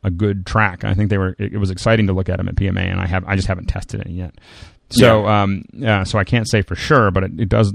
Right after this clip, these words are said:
Speaker 1: it does look pretty positive. Now, there was another question about comparing the seven D to the five fifty, the new two T I, uh, Canon, and, uh, I have not, um, tested the five fifty. So I,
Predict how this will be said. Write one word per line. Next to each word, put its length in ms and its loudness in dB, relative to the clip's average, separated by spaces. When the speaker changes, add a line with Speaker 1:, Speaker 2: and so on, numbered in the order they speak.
Speaker 1:
it 60 0
does 180 0
look 120 -4
pretty 160 -6
positive. 460 -8
Now, 260 2
there 60 4
was 80 8
another 200 6
question 320 4
about 240 4
comparing 380 4
the 80 2
seven 260 4
D 160 4
to 120 2
the 80 -2
five 320 -4
fifty, 320 -6
the 100 -6
new 200 0
two 180 -2
T 260 -2
I, 480 -8
uh, 220 -4
Canon, 480 -2
and, 440 4
uh, 280 6
I 220 4
have 180 4
not, 360 2
um, 460 0
tested 360 2
the 60 0
five 240 -4
fifty. 380 -6
So 240 4
I, 120 2